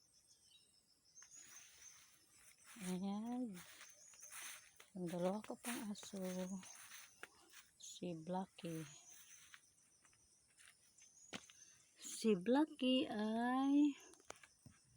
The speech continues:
malaki ang bibig, kugbaba. Pag may taong pumasok sa aming bahay, ayan, ang lak-, ta-,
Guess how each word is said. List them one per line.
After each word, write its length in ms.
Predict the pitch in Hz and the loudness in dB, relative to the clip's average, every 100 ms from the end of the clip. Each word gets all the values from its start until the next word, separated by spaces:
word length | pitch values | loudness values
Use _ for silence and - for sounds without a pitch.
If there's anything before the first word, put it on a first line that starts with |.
| - | -6
malaki 480 | 208 190 185 - 208 | -4 -4 -4 -2 -2
ang 400 | 196 202 214 226 | 0 0 0 0
bibig, 480 | 202 185 202 196 170 165 - 196 | 0 0 2 2 -2 -8 -12 -12
kugbaba. 720 | - 165 180 208 190 202 - - - - - - - - - - _ | -8 -6 -4 -6 -4 -4 -6 -12 -20 -20 -20 -20 -20 -20 -18 -18 _
Pag 160 | 202 | -6
may 240 | 185 185 180 | -2 -2 0
taong 400 | 202 214 247 208 | -2 -2 -4 -6
pumasok 480 | - 202 214 - 214 | -6 -4 -4 -6 -10
sa 240 | - 208 | -10 -8
aming 240 | 190 190 | -8 -6
bahay, 480 | 202 214 220 220 220 214 185 | -6 -6 -6 -6 -6 -6 -6
ayan, 480 | 196 220 214 190 180 190 | -6 -4 -6 -6 -8 -8
ang 100 | 190 185 | -8 -8
lak-, 240 | 175 _ - - - - - - - - - | -10 _ -20 -20 -20 -20 -20 -20 -20 -20 -14
ta-, 200 | 190 | -12